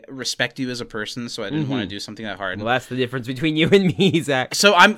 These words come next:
Speaker 1: let me just say what I say, and then you can correct me
Speaker 2: Yeah, of
Speaker 1: afterwards,
Speaker 2: course.
Speaker 1: 'cause
Speaker 2: Go for it. I, I'm not expecting you to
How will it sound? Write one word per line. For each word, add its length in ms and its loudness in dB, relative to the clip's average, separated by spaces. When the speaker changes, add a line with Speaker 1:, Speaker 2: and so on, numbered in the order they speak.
Speaker 1:
let 260 4
me 120 4
just 240 0
say 320 6
what 300 2
I 100 6
say, 480 0
and 140 -2
then 120 0
you 140 -2
can 320 -6
correct 300 -6
me 80 -4
Speaker 2:
Yeah, 240 6
of 80 2
Speaker 1:
afterwards, 80 -6
Speaker 2:
course. 420 2
Speaker 1:
'cause 80 -12
Speaker 2:
Go 100 8
for 240 -2
it. 160 -12
I, 160 8
I'm 220 10
not 140 10
expecting 380 2
you 40 4
to 40 4